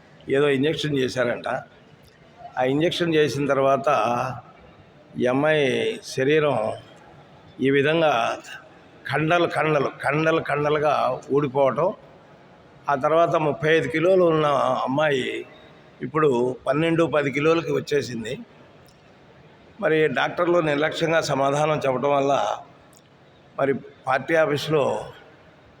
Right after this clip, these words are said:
ప్రజలందరికీ తండ్రి అయినటువంటి చంద్రబాబు నాయుడు గారికి చెప్పుకుందామని ఒక రెండు నెలల పదిహేను రోజుల క్రితం కంప్లైంట్ ఇవ్వడం జరిగింది. దాని మీద అక్కడ డాక్టర్లు ఈ కుటుంబాన్ని,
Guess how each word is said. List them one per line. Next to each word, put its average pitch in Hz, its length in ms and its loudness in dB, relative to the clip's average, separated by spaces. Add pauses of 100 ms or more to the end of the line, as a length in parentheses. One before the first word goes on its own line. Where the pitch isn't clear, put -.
(260)
ప్రజలందరికీ 156 560 0
తండ్రి 143 360 0
అయినటువంటి 139 480 -2 (100)
చంద్రబాబు 139 360 0
నాయుడు 135 220 -2
గారికి 131 320 -4
చెప్పుకుందామని 127 840 -2 (840)
ఒక 123 120 -2
రెండు 135 180 0
నెలల 139 160 0
పదిహేను 131 340 -2
రోజుల 160 200 2
క్రితం 160 260 -2
కంప్లైంట్ 135 420 -2
ఇవ్వడం 135 300 0
జరిగింది. 117 400 -8 (1080)
దాని 139 180 2
మీద 170 220 2
అక్కడ 143 300 0
డాక్టర్లు 139 720 0 (440)
ఈ 135 120 -4
కుటుంబాన్ని, 147 760 -4